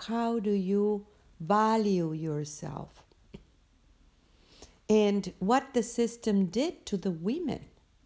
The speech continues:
You know, why the boys were more important than the girls, and many other civilizations do. I mean, that has been very, very prevalent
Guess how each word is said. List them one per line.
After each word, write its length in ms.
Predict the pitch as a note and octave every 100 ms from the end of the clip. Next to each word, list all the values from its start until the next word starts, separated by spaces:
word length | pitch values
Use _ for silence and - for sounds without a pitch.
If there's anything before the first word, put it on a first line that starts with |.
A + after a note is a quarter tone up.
| _ _ _ _ _ _ _ _ _ -
You 80 |
know, 160 | G#3+ G#3+
why 580 | F#3+ G3+ A3+ B3 C4 C4+
the 120 | G#3
boys 580 | E3 A3 B3 C4+ C4 B3+
were 220 | G#3+ G#3+
more 260 | G3 G#3 A3+
important 600 | G#3+ G3 G#3+ G#3+ G#3+ G3+
than 160 | G3
the 100 | F#3
girls, 640 | F#3+ E3 F#3 A#3 E3+ D3 -
and 180 | F3 F3
many 260 | G3 C4+ C4
other 240 | D#3+ D#3+
civilizations 840 | D#3+ E3+ F#3 F#3+ G3+ G3 G#3 G3+ -
do. 260 | A#3 C4 - - - - - _ _ -
I 40 |
mean, 180 | A3+ A3+
that 240 | C4+ D#4+
has 200 | D#4 C#4+
been 280 | - B3 A#3
very, 300 | A3 A#3+ C4+
very 340 | B3+ A#3+ A3+ A3+
prevalent 1040 | - - E3+ F#3+ A3+ A3+ A#3 A#3 A#3 -